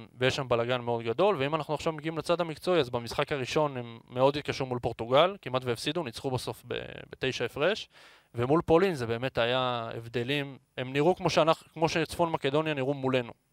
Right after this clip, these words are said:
וזה, זה הזוי שאנחנו אומרים את זה על סגל כזה מוכשר של שחקנים. בפולין משחקים כמובן מתאוש פוניטקה, פרטיזן בלגרד, אולג בלצ'רובסקי, פנתנייקוס, אה, מיכאו סוקולובסקי, מיודענו של הפועל חולון, שישחק שנה הבאה בנפולי,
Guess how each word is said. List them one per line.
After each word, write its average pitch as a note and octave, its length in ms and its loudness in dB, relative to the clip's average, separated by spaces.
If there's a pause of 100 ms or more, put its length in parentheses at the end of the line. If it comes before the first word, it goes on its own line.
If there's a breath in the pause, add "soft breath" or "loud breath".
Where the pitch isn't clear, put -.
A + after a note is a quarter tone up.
וזה, A#2 220 -10
זה A#2+ 160 0
הזוי C3+ 200 2
שאנחנו C#3 300 0
אומרים B2 220 -4
את A#2 60 -6
זה A#2+ 120 0
על A#2 100 -4
סגל C3+ 300 -6
כזה C3 220 -6
מוכשר B2 300 0
של C#3 140 -6
שחקנים. C3+ 540 -6 (720 loud breath)
בפולין C3 380 4
משחקים B2+ 320 -8
כמובן B2+ 300 0
מתאוש A#2+ 280 -4
פוניטקה, B2 380 -4
פרטיזן A#2 400 -8
בלגרד, B2 440 2
אולג B2 180 -2
בלצ'רובסקי, B2 600 -4
פנתנייקוס, C3 960 -2 (520 soft breath)
אה, A#2+ 60 -6 (440)
מיכאו B2+ 240 4
סוקולובסקי, D3 760 0 (180)
מיודענו C#3+ 680 2
של C#3+ 180 -2
הפועל C3+ 260 2
חולון, D3 400 2
שישחק B2 880 -4
שנה C3 200 -2
הבאה C3 220 4
בנפולי, D#3 580 0